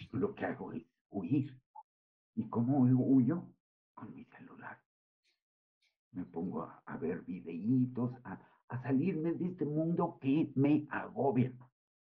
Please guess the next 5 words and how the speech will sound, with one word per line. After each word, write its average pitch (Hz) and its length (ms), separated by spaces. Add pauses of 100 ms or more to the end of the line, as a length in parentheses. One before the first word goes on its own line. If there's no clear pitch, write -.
(1120)
Y 110 80
me 104 120
dejó 101 340
con 113 200
la - 240